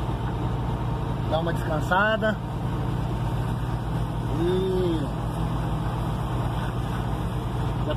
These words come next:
tô reiniciando a viagem novamente. Estamos aqui na B R um cinco três, Porangatu, cento e quarenta e sete quilômetros.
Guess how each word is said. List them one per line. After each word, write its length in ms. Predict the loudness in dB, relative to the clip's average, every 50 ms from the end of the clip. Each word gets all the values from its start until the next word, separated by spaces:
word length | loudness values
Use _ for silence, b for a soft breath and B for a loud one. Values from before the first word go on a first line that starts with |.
| 2
tô 120 | 4 4 4
reiniciando 840 | 4 4 2 2 2 0 0 0 0 0 2 4 4 4 4 2 2
a 40 |
viagem 540 | 2 2 4 4 6 4 4 2 2 2 2
novamente. 760 | 2 2 2 2 2 2 2 2 2 2 0 0 0 0 0 0 0 0 0 0 0 -2 -2 -2 0 0 0 0 0 0 -2 -2 -2 -2 -2 -2 0 0 -2 -2 0 0 -2 -2 -2 -2 -2 -2 -2 0 -2 -2 -2 0 -2 -2 -2 -2 -2 -2 -2 -2 -2 -2 -2 -2 -2 -2 -2 -2 -2 -2 -2 -2 -2 -2 -2 -2 0 0 0 -2 -2 -2
Estamos 220 | 0 0 2 2 2
aqui 160 | 2 2 2
na 360 | 4 4 4 4 2 2 0 0 -2 -2 -2 -2 -2 0 2
B 80 | 2 4
R 240 | 4 4 4 2 0
um 140 | -2 -2 -2
cinco 320 | -2 -2 0 0 0 2
três, 340 | 2 2 2 4 2 2 0 0 -2 -2 -2 -2 -2 -2 -2 0 0 0 0 0 0 0 0 -2 -2 0 -2 -2 -2 0 -2 -2 -2 0 -2 -2 -2 -2 -2 -2 -2 -2 -2 -2 -2 -2 -2 -2 -2 -2 -2 0 2
Porangatu, 840 | 2 4 4 2 2 0 0 0 0 0 -2 -2 -2 0 0 0 0 -2 -4 -4 -2 0
cento 460 | 0 0 0 0 0 0 -2 -2 0
e 80 | -2 -2
quarenta 720 | 4 4 6 6 6 4 4 0 0 0 4 4 4 4 2 -2 -4 -4 -4 -4 -4 -2 -2 -2 -2 -2 0 0 0
e 60 | 0
sete 400 | 0 2 4 4 4 4 2 -2 -4
quilômetros. 680 | 0 2 4 6 6 6 4 2 -2 -2 -2 -4 -4